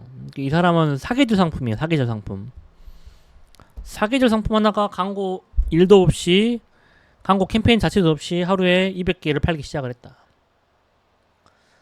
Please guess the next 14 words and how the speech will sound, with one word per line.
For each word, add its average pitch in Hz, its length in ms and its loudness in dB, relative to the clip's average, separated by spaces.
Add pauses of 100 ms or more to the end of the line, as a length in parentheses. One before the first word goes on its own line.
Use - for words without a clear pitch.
사실 190 480 -4 (220)
이 165 100 0
런칭 202 420 0
방식은 143 880 -2 (340)
시즌 247 400 -4
상품보다 160 840 -2
사계절 254 560 -4
상품에서 190 440 -6
오히려 143 180 -2
효과가 175 340 -6
어마어마하게 131 460 -8
나오고 110 260 -12
있다. - 320 -20
지금 165 440 -8